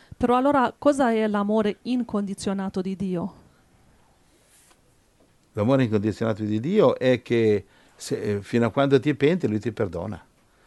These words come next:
Speaker 2: Non è che ti perdona, eh, se tu disobbedisci, non è che ti ama e ti perdona nella tua disobbedienza.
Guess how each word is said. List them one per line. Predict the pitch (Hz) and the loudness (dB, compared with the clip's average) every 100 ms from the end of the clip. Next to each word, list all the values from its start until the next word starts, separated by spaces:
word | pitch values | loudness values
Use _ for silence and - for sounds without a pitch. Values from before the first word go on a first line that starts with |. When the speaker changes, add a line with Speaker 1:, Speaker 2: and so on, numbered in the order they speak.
| _ | _
Speaker 2:
Non | - 113 120 | 0 2 4
è | 175 | 4
che | - | 4
ti | - 127 110 | 2 2 2
perdona, | - 107 95 113 117 113 107 98 92 | 2 0 2 2 4 2 0 -2 -6
eh, | 101 98 | -8 -8
se | 92 104 | -8 -8
tu | 101 | -6
disobbedisci, | 104 95 101 92 92 92 85 - - _ _ _ - | -6 -4 -6 -6 -8 -8 -10 -14 -18 _ _ _ -12
non | 95 113 | -2 -2
è | 139 | 0
che | 135 | -2
ti | - 110 | 0 2
ama | 107 113 113 | 2 2 0
e | |
ti | - 104 | -2 -4
perdona | 104 92 92 107 107 101 95 | -4 -2 -2 0 0 -2 -4
nella | 98 98 | -4 -6
tua | 92 107 | -6 -8
disobbedienza. | 95 92 92 95 95 92 85 - | -8 -10 -10 -8 -8 -10 -12 -18